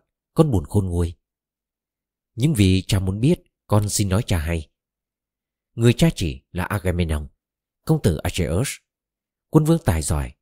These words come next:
và cũng là tay thương tài ba. Trước kia, ông ấy là anh chồng con.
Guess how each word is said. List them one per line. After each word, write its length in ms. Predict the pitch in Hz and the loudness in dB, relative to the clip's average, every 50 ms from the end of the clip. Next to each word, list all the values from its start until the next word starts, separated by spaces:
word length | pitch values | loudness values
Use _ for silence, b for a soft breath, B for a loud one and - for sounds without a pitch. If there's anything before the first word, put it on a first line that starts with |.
| _ _ _ _ _ _ _ | _ _ _ _ _ _ _
và 120 | - 95 107 | -4 -4 -4
cũng 200 | - - 160 170 | -2 0 0 0
là 220 | 139 98 87 92 | 0 0 0 -2
tay 220 | - - - 120 113 | -2 -2 -2 -2 0
thương 180 | - 143 139 131 - | 0 -2 -2 -2 -2
tài 160 | 82 69 69 | -4 -4 -4
ba. 300 | - 78 78 87 78 - _ _ _ _ _ _ _ _ _ _ _ _ _ _ _ _ _ _ _ _ _ _ _ _ | -4 -4 -4 -4 -4 -8 _ _ _ _ _ _ _ _ _ _ _ _ _ _ _ _ _ _ _ _ _ _ _ _
Trước 160 | - 135 - - | 2 2 2 2
kia, 260 | 104 95 92 80 - _ _ _ _ | 0 0 0 -2 -4 _ _ _ _
ông 160 | - 127 117 | -4 0 2
ấy 180 | 113 104 131 170 | 2 2 2 2
là 140 | 175 110 | 2 0
anh 180 | - - - 135 143 | 0 -2 -6 -6 -6
chồng 180 | - - 71 65 - | -6 -6 -6 -6 -4
con. 220 | 82 87 104 | -4 -4 -4